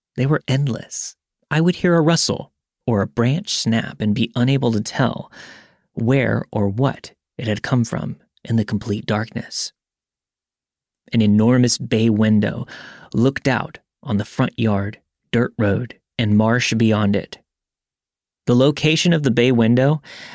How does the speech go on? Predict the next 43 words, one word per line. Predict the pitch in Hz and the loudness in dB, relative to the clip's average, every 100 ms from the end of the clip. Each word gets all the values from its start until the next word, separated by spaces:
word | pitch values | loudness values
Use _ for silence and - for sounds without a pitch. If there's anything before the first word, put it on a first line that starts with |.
| - | 0
meant | 123 147 - | 2 0 0
that | 120 - - _ - | -2 -2 -10 _ -2
when | 120 147 | 2 4
you | 170 175 | 4 2
sat | - - 156 - | 2 0 0 0
in | 120 | 2
the | 110 | 2
living | 104 113 131 | 4 4 4
room, | 143 165 180 175 _ _ _ _ _ | 4 2 0 -4 _ _ _ _ _
you | 120 131 | 0 2
had | 143 143 | 2 0
a | 107 | 0
broad | 107 120 139 151 | 2 2 2 2
view | 123 123 113 - - - - - | 2 4 2 0 -4 -8 -18 -8
of | - 113 | -4 -2
the | - | -4
front | - 143 - | -2 -4 -4
property | - 151 147 - - - | -2 -2 0 -4 -4 -4
and | 117 107 | 0 2
the | |
surrounding | - 120 120 120 120 107 | 2 0 2 4 4 4
woods, | 110 139 - - | 4 2 0 -4
plus | - - 226 - - - - - | -6 -2 -2 -2 -6 -8 -14 -6
you | 143 | -2
could | 143 143 | 0 2
watch | 156 180 - | 2 2 0
the | 151 | 0
sunset | - 190 180 110 - | 2 2 2 0 -2
over | - 156 175 | 0 2 4
the | |
marsh. | 151 175 - - - - _ _ _ _ _ _ _ _ _ _ _ _ _ _ _ _ _ - | 4 4 2 -2 -8 -10 _ _ _ _ _ _ _ _ _ _ _ _ _ _ _ _ _ -2
My | 131 | 0
room | 143 131 143 | 2 4 4
was | 156 117 | 4 4
on | 113 | 4
the | 110 | 2
second | - 147 92 - | 2 0 -2 0
floor, | 185 - 143 _ _ _ _ - | 0 0 -6 _ _ _ _ -4
directly | 120 127 143 170 185 | 0 0 0 2 2
above | 180 131 120 120 | 2 2 0 2
the | 113 | 4
living | 113 151 117 | 4 4 2
room, | 104 - - | 2 0 -4